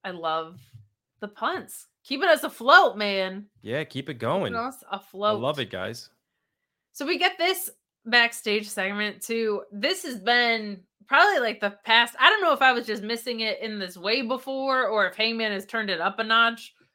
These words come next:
Speaker 1: but this last run of Hangman promos, basically from the one that people were pointing to of when he said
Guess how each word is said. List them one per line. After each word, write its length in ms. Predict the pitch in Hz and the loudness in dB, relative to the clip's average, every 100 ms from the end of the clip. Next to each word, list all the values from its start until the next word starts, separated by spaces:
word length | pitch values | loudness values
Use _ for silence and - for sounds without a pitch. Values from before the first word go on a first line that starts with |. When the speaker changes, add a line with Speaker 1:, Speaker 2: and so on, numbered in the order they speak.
| _ | _
Speaker 1:
but 240 | - 220 208 _ _ _ _ - | 2 2 2 _ _ _ _ -4
this 220 | 339 349 | -4 -4
last 440 | 226 226 240 - | 0 2 2 0
run 680 | 202 185 202 208 220 233 233 - - | -12 -2 0 0 -2 -6 -10 -12 -4
of 440 | 196 190 180 165 _ | 0 0 -2 -8 _
Hangman 540 | - 214 208 214 214 208 | -4 -2 0 0 -2 -2
promos, 580 | 208 220 214 214 208 - 208 | -4 -2 -2 -2 -4 -8 -4
basically 560 | 220 240 247 240 220 233 | -2 -2 -6 -4 -4 -4
from 600 | 214 202 196 196 185 - _ _ _ _ _ | -2 -2 -2 -8 -12 -18 _ _ _ _ _
the 140 | 220 | -2
one 320 | 208 208 208 | 2 2 2
that 140 | 202 190 | 0 -2
people 220 | 208 196 | -4 -4
were 160 | 196 196 | -4 -2
pointing 300 | 202 190 196 | -2 -2 -6
to 240 | 196 190 | -6 -4
of 180 | 180 175 135 | -4 -6 -8
when 140 | 190 | -8
he 160 | 196 196 | -6 -8
said 260 | 190 202 | -2 -2